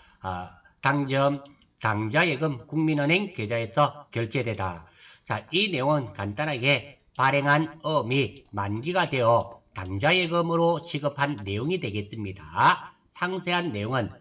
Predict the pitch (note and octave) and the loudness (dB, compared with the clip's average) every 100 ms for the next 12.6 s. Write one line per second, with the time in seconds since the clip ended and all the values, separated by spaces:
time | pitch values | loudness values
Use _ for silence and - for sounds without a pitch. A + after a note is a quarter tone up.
0 | _ _ - C#3 D3 C#3+ C#3+ B2+ C#3 D3+ | _ _ 0 2 4 2 0 2 4 4
1 | D3 - C#3+ C#3+ - C#3 - - G2+ G2+ | 2 -2 -2 -2 -4 -4 -6 -10 -6 -2
2 | A#2+ B2 A2+ B2 A#2 F2+ E2 - _ - | 0 0 0 2 2 0 -8 -20 _ -8
3 | A2 G#2+ A2+ C#3+ F#3+ D3+ A2+ F2+ A#2+ G3+ | -4 -2 -2 -2 0 0 0 0 4 4
4 | - - - G2+ G2 G#2 E3 F#3 D#3+ D#3 | 2 -14 -8 -4 -2 2 2 2 0 0
5 | D#3+ E3 D#3+ C#3 C#3+ C#3+ D3+ G#2 G2 G#2 | 2 0 -2 -8 -2 0 0 -2 -4 -4
6 | E3+ E3+ G2+ C3 G#2+ - - - _ A#2 | -4 -4 0 2 2 0 -20 -20 _ -4
7 | G3 G3+ - E3+ A#2 A#2+ - G#2+ A#2+ F#3 | -2 -2 0 0 2 -2 -2 -2 2 2
8 | F3 E3+ E3 E3+ E3+ D#3 B2 C#3 D3 C#3 | 2 2 2 2 2 -2 -4 -2 -4 -2
9 | C3+ C3+ B2+ C3 B2+ C3 E3 D#3 F#3 E3 | -4 -4 -2 0 0 -4 -6 -6 -6 -8
10 | D3 A#2+ C3+ C#3 A2 - C#3+ F2 F#2 G#2 | -6 -2 0 -2 -4 -6 -6 -8 -10 -6
11 | D3 A2+ F#2+ D3 C3 A#2 F#2+ - _ _ | -2 -2 -4 -6 -2 -2 -4 -12 _ _
12 | - G3 G3 G3 F#3 E3+ | -10 -8 0 2 2 -2